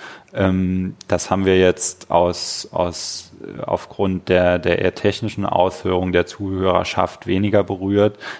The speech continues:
Es tangiert nämlich auch sehr stark das, das Thema, also philosophische Fragen. Es geht dabei ja insbesondere darum, wann es möglich sein wird,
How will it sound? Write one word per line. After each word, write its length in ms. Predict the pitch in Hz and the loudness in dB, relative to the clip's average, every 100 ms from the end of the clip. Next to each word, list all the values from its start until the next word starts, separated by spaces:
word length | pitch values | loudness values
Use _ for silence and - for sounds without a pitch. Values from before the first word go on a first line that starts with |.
| - | -12
Es 420 | 90 - - - | -8 -6 -8 -10
tangiert 460 | - 92 87 90 - | -4 -2 2 0 0
nämlich 200 | 90 - | -4 -2
auch 120 | 87 | -4
sehr 720 | - - 87 87 87 90 90 | -4 0 2 2 2 0 -4
stark 540 | - - 87 87 87 - | -8 -4 0 2 0 -4
das, 420 | 95 - - - - | -6 -6 -8 -10 -8
das 500 | 90 - - - - - _ - | -8 -8 -12 -12 -16 -20 _ -4
Thema, 720 | 92 92 90 90 92 92 95 | 0 2 2 2 -2 -4 -6
also 260 | 90 92 90 | -4 -4 -4
philosophische 800 | - 95 92 92 95 104 107 101 | -6 -4 -2 -2 -4 -2 -6 -6
Fragen. 600 | - - 90 90 90 92 - - - | -2 2 4 2 0 -6 -8 -16 -12
Es 140 | 110 | -6
geht 160 | - 92 | -2 0
dabei 440 | 92 90 90 92 - | 2 4 2 0 0
ja 160 | 95 | 0
insbesondere 680 | 92 95 - 98 92 90 87 | 0 -2 -6 -4 -2 0 0
darum, 460 | 85 85 95 104 90 | 2 2 2 0 0
wann 260 | 90 95 | 0 -2
es 180 | 98 - | -8 -6
möglich 440 | 92 90 - 92 - | -4 -4 -4 -8 -4
sein 400 | 95 90 90 85 | -2 -2 -2 0
wird, 360 | 92 92 - | 2 2 -2